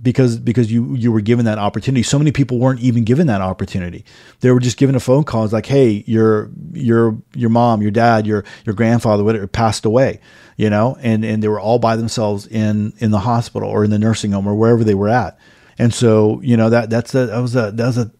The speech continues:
a crazy thing there that, that happened there. That, that shouldn't happen, right? Someone who is, is a, a teacher, is, it was lonely to teach kids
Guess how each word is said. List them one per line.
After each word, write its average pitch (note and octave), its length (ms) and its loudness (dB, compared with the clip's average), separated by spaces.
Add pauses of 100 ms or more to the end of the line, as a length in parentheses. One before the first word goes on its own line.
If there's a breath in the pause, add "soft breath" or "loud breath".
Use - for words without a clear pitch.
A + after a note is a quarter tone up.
a G#2+ 60 -18
crazy C3 540 4
thing A2+ 480 -2 (160)
there A2 220 2
that, G2+ 300 -2
that G#2+ 140 0
happened G2+ 400 0
there. F#2 220 -6 (380 loud breath)
That, B2 120 0
that A2+ 120 2
shouldn't A#2+ 300 0
happen, G2 440 -4
right? G2+ 280 -2 (300 soft breath)
Someone D3 380 2
who C3 640 2
is, C3+ 320 2
is A#2+ 280 2
a, A#2 240 4
a A#2 80 0
teacher, G#2 480 -2 (160)
is, A2+ 180 -4
it A2 140 -6
was A2 180 0
lonely C3+ 600 2
to C3+ 120 -4
teach A#2+ 300 -2
kids G#2 420 -2